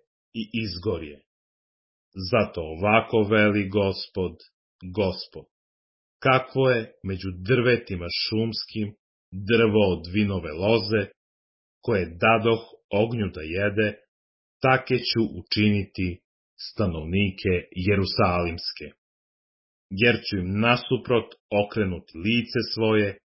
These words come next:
kad izidu iz jednoga ognja, drugi će ih oganj proždrijeti, i poznaćete da sam ja Gospod,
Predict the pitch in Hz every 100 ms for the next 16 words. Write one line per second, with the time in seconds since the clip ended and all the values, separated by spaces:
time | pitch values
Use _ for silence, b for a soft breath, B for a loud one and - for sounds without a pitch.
0 | _ _ _ - 123 107 - 135 131 131
1 | 120 110 95 90 92 117 110 113 107 107
2 | 107 104 110 104 - _ _ _ - 95
3 | 131 127 127 - 120 110 - 117 110 104
4 | 107 104 113 110 95 110 104 - 98 92
5 | _ _ _ _ _ - 113 - 135 123
6 | 117 123 - 120 120 95 87 - 92 92
7 | 85 80 80 110 113 - 113 107